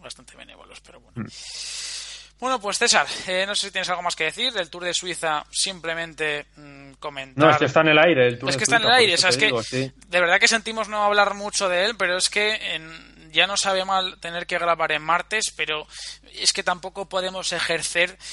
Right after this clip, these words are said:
Speaker 1: de, insisto, de, de videntes o, o de, o de alguien que, que vaya a saber lo que,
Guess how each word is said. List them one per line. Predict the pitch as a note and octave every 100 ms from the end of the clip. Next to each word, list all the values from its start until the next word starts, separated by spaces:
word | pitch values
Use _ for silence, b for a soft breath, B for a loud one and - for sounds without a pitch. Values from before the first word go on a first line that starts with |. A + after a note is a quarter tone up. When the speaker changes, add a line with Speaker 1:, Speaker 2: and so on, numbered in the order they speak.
| B B
Speaker 1:
de, | - D3+ D3 D3 C#3+
insisto, | C#3+ C#3+ D3 E3+
de, | D#3+ D3
de | C#3
videntes | C3 C#3 D3+ D#3 F3+ E3
o, | D3 C#3+
o | - C#3 C3
de, | C3 B2+ B2 B2 _
o | D3+ C#3
de | C3+
alguien | C#3 D#3
que, | D#3 D3 C#3 C3+ _
que | -
vaya | D3 D#3+
a | D#3
saber | D#3 C#3+ E3
lo | E3 E3
que, | D3+